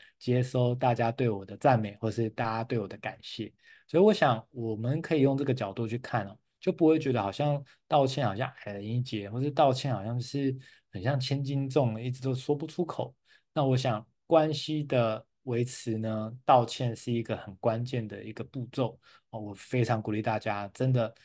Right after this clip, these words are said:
只要让别人不舒服，我们就二话不说，你也不要解释了，好吗？就是道歉，就是先道歉。好，那未来如果真的有些的观念、有些东西需要再磨合、需要再讨论、需要再解释，可以。但当下能不能先在乎别人的感受跟心情，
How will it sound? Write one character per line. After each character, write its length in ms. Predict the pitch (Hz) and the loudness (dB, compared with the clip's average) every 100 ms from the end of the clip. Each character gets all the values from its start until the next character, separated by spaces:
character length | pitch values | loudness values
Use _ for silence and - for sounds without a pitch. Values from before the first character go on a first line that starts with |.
| _ - | _ -12
只 120 | - | -4
要 140 | 110 113 | 0 2
让 160 | 135 | 4
别 80 | 123 | 2
人 80 | 120 | 2
不 100 | 123 | 0
舒 140 | 120 | -2
服， 140 | 113 98 | -4 -4
我 160 | 101 | -4
们 200 | 104 101 101 | -4 -4 2
就 280 | 127 117 - | 4 4 2
二 100 | 139 | 4
话 160 | 127 120 | 6 6
不 120 | 117 | 4
说， 280 | - 113 113 | -2 -2 0
你 200 | 113 131 | 4 4
也 80 | 120 | 4
不 140 | 117 | 4
要 140 | 113 | 2
解 320 | 127 - 101 92 | 2 0 -4 -4
释 280 | - 123 | 0 2
了， 100 | 101 | 2
好 140 | 90 98 | -2 -4
吗？ 200 | 98 98 | -4 -6
就 140 | 104 | -6
是 100 | 104 | -4
道 220 | 113 113 | 0 0
歉， 260 | 101 113 98 | 0 -6 -8
就 120 | 95 123 | -2 -2
是 40 | |
先 360 | 123 131 120 123 | 2 4 6 8
道 220 | 127 110 | 6 6
歉。 260 | - 110 107 _ _ _ _ - | -2 -4 -6 _ _ _ _ -12
好， 140 | 113 | -8
那 180 | 123 127 | -2 4
未 180 | 139 147 | 6 8
来 140 | 120 | 8
如 100 | 120 | 6
果 140 | 143 127 | 6 4
真 140 | 139 | 2
的 60 | 135 | 0
有 100 | 107 | 0
些 180 | 147 | 0
的 80 | 147 | 0
观 240 | 139 156 170 | 2 4 4
念、 140 | 160 | 4
有 100 | 120 | 2
些 160 | 120 143 | 2 0
东 160 | 147 | 0
西 160 | 131 147 | -2 -4
需 160 | - | 2
要 100 | 156 | 4
再 80 | 151 151 | 4 4
磨 200 | 131 135 | 4 4
合、 200 | 127 123 | 4 2
需 120 | 151 | 2
要 60 | |
再 100 | 151 | 0
讨 220 | 156 - 110 | 0 0 2
论、 180 | 151 131 - - | 2 0 -10 -18
需 160 | - 180 | 0 4
要 40 | |
再 120 | 190 | 4
解 200 | 190 110 | 2 -2
释， 220 | 104 135 120 | -2 -6 -6
可 220 | - 120 | 4 8
以。 280 | 196 131 - _ _ _ - | 8 6 -2 _ _ _ 0
但 220 | 151 135 131 | 2 2 2
当 260 | 139 147 | 2 2
下 340 | 131 156 120 117 | 0 2 2 0
能 160 | 117 120 | 0 2
不 80 | 135 | 2
能 240 | 120 117 | 2 0
先 340 | - 127 131 | 0 2 2
在 240 | 131 143 120 | 4 4 4
乎 240 | 117 120 | 0 -2
别 160 | 117 110 | 0 -4
人 80 | 104 | -4
的 80 | 104 | -6
感 220 | 101 95 | -6 -4
受 160 | 123 | -2
跟 160 | 117 117 | 0 -2
心 220 | 110 117 | -2 -6
情， 200 | 113 - | -6 -12